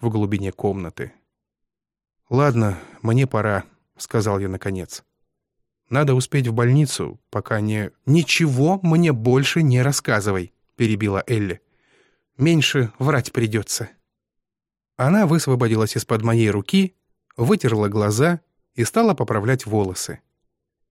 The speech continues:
Я встал, запечатал письмо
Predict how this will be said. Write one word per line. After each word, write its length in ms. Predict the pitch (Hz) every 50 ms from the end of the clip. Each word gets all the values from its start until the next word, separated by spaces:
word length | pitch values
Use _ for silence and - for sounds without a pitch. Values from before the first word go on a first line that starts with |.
| _ _ _ _ _
Я 200 | - 117 117 110
встал, 480 | - - - - 151 160 180 185 175 - _ _ _ _ _ _ _ _
запечатал 600 | - 110 113 113 - 131 - - 214 - 139 110
письмо 500 | - - 107 - - 139 165 185 185 175